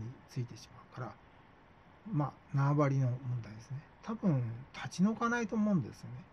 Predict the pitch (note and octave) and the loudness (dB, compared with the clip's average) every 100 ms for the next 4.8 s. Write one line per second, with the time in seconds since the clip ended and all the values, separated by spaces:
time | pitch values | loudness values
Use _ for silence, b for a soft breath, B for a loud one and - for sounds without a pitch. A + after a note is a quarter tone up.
0 | - - - - - - - D#3 A3 A3+ | -20 -20 -20 -20 -20 -12 -6 -2 2 2
1 | G#3 G3 - G3 F3 G#2 G2+ - G2+ G#2 | 2 0 0 2 2 0 -8 -12 -14 -12
2 | G2+ G2+ G#2 C#3+ D#3+ - - - - - | -14 -14 -12 -10 -10 -12 -20 -20 -20 -20
3 | - - C#3 C3+ C3+ C#3 C3 D#3 - C3 | -20 -4 2 2 4 2 2 -2 -4 -4
4 | - - G#2 B2 - E3+ - C#3 | -4 -10 -10 -2 2 2 0 -10